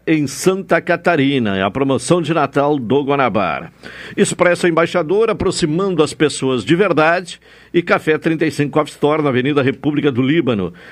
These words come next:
duzentos e oitenta e seis em Pelotas, telefone trinta vinte e oito, trinta e cinco, trinta e cinco. Daqui a pouco vamos ouvir o comentário de Hilton Lozada, nesta segunda-feira, aqui no programa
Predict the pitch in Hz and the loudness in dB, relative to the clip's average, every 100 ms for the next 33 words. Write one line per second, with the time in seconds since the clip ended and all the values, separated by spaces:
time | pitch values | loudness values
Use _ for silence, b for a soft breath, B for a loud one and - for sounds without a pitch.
0 | B - 170 165 208 165 180 117 147 123 | B 2 2 2 0 0 -2 0 0 2
1 | 147 135 135 - 131 107 113 143 190 175 | 0 0 -2 -2 -2 0 0 0 0 2
2 | 156 170 175 170 165 147 139 147 135 - | 2 0 -2 -2 0 -2 0 -2 -2 0
3 | 165 175 147 104 139 - 127 143 135 147 | 0 2 0 -2 -4 0 0 0 0 0
4 | 143 B B B _ - 170 170 147 - | -2 B B B _ 2 2 2 -2 -2
5 | - 156 139 151 151 147 - 131 139 147 | -4 -4 -2 -2 -2 -6 -6 -6 -2 -4
6 | - - 123 101 85 101 101 117 120 135 | -4 -8 -8 -8 -8 -8 -6 -6 -6 -6
7 | 135 120 131 123 - - 147 110 120 110 | -4 -4 -4 -4 -8 -2 -2 0 -2 -2
8 | 131 117 107 110 104 95 98 98 85 127 | -2 -4 -2 -2 -2 -4 -6 -8 -6 -2
9 | 160 143 175 196 190 202 147 98 117 - | -2 0 0 0 -2 -4 -4 -6 -8 -8
10 | 117 120 117 147 180 208 208 202 B B | -6 -4 -4 -4 -4 -4 -6 -10 B B
11 | B B B B B 117 123 135 131 123 | B B B B B -10 -4 -4 -4 -6
12 | 120 113 127 123 120 | -4 -4 -4 -6 -8